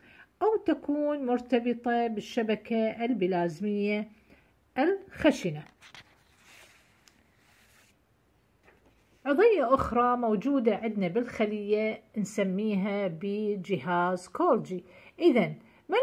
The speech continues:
المقصود بجهاز كولجي؟ هو عبارة عن تراكيب غشائية أو حويصلات تختلف بالشكل والحجم من خلية لأخرى.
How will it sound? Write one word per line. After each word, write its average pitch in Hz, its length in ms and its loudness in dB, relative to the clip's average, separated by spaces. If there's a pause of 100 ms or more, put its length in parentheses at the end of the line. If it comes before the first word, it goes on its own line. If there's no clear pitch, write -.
المقصود 285 540 -2
بجهاز 220 540 0
كولجي؟ 185 520 0 (400)
هو 349 160 6
عبارة 262 440 0
عن 226 240 -4
تراكيب 226 520 0
غشائية 220 720 -2
أو 240 240 2
حويصلات 240 760 0 (120)
تختلف 165 500 -4
بالشكل 180 540 -6
والحجم 247 640 -6
من 175 100 -2
خلية 175 420 -4
لأخرى. 277 500 -4